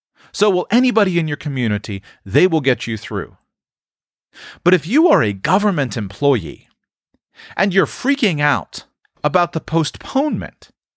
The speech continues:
the temporary postponement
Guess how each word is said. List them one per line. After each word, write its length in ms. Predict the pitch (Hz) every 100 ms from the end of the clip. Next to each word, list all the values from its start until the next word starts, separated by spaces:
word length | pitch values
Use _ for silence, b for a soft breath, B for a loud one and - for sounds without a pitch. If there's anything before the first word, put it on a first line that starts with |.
| _ b b b
the 80 | 143
temporary 720 | 143 - 247 262 233 185 156
postponement 1200 | 143 160 147 - - - 220 165 85 71 156